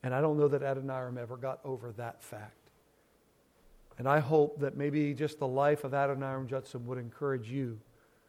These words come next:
to think about this great truth, that, uh, the, the, the most amazing thing about you as a child of God, the most amazing thing about you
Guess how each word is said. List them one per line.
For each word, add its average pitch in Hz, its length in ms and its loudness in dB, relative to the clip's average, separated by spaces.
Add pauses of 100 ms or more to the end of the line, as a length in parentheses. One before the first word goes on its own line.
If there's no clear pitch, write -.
(600)
to - 80 -10
think 170 300 4
about 139 320 6
this 147 180 2
great 151 320 4
truth, 110 360 -6 (1200)
that, 147 480 2 (920)
uh, 113 300 -6 (1040)
the, 147 180 2
the, 147 300 -2
the 156 180 4
most 160 280 10
amazing 165 680 4
thing 151 360 -2 (560)
about 156 460 4
you 135 200 0
as 120 140 -6
a - 20 -8
child 143 400 0
of 123 100 -4
God, 123 220 0
the 135 80 0
most 151 280 4
amazing 175 600 6
thing 175 280 2
about 143 380 2
you 117 200 -6